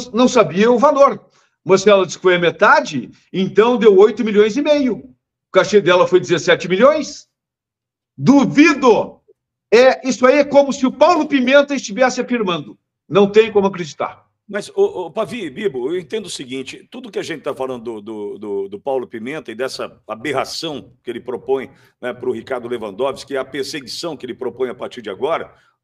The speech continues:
Speaker 2: vamos entender uma coisa: se o Exército tivesse feito sua parte desde o início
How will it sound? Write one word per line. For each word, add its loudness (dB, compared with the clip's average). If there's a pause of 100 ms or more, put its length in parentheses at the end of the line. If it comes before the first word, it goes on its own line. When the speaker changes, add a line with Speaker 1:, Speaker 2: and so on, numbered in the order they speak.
(420)
Speaker 2:
vamos -10
entender -6
uma -4
coisa: -10
se -10
o -2
Exército -6
tivesse -6
feito -6
sua -6
parte -6
desde -10
o -10
início -14